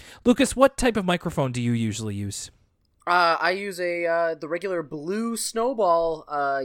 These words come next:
Speaker 2: Yeti microphone.
Speaker 1: Mm-hmm.
Speaker 2: Uh, they're fairly inexpensive. Uh, we do the podcast so often, I should probably invest in the, the much nicer black one that's, like, seventy-nine bucks or whatever. But this was, like, sixty dollars, and it's, like, a U S B microphone.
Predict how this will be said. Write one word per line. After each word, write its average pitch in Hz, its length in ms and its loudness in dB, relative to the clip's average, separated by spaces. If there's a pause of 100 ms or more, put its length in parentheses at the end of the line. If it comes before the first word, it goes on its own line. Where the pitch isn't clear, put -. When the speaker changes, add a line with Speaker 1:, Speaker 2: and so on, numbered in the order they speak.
Speaker 2:
Yeti 175 320 -4
microphone. 170 600 -10 (320)
Speaker 1:
Mm-hmm. 110 280 -10
Speaker 2:
Uh, 110 380 -4
they're 135 160 -4
fairly 185 500 -2
inexpensive. 180 960 -6
Uh, 120 460 -4 (120)
we 170 120 -8
do 277 100 -2
the 269 80 -2
podcast 190 360 0
so 156 120 -2
often, 139 160 -8
I 131 60 -4
should 123 160 -12
probably 208 260 -2
invest 120 340 -4
in 123 100 -8
the, 120 120 -8 (300)
the 147 80 -8
much 135 280 -4
nicer 131 500 -2
black 123 420 0
one 113 180 -4
that's, 110 220 -10
like, 110 100 -8
seventy-nine 113 640 -6
bucks 117 320 -6
or 101 60 -8
whatever. 92 420 -12
But 220 120 -8
this 202 180 -4
was, 220 100 -2
like, 147 260 0 (440)
sixty - 360 0
dollars, 220 520 6
and 185 80 -4
it's, 139 100 -8
like, 143 120 -6
a 131 40 -6
U 151 220 -2
S 160 100 -4
B 170 160 -8
microphone. 175 760 -2